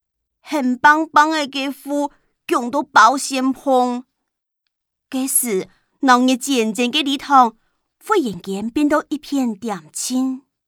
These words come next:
我还听得到这个梆梆梆的心跳声，额头流下来的汗水，每一滴，我就感觉得到。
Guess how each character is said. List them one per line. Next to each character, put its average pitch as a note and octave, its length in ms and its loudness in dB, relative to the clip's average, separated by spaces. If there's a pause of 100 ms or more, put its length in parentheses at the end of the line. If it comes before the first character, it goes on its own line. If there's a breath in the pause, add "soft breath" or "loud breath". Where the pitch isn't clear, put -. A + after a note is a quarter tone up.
(800)
我 C4 120 2
还 C4 200 0
听 G#3+ 180 -8
得 F4+ 140 0
到 E4+ 160 2
这 E4 160 -4
个 C#4+ 100 0
梆 C#4+ 460 0
梆 E4+ 240 2
梆 E4+ 160 6
的 F4 100 0
心 C4+ 260 -4
跳 D4 280 -4
声， B3+ 500 0 (1000)
额 G4+ 180 0
头 D4 240 -2
流 B3+ 180 -2
下 C4 160 -2
来 D#4+ 160 4
的 C#4+ 140 -4
汗 E4+ 260 -2
水， C4 480 -4 (300)
每 B3 180 0
一 E4+ 160 2
滴， C#4 440 -2 (400)
我 B3 340 -4
就 F4 180 -4
感 F#4+ 240 -2 (140)
觉 D4+ 180 0
得 B3+ 180 -4
到。 A3+ 580 -2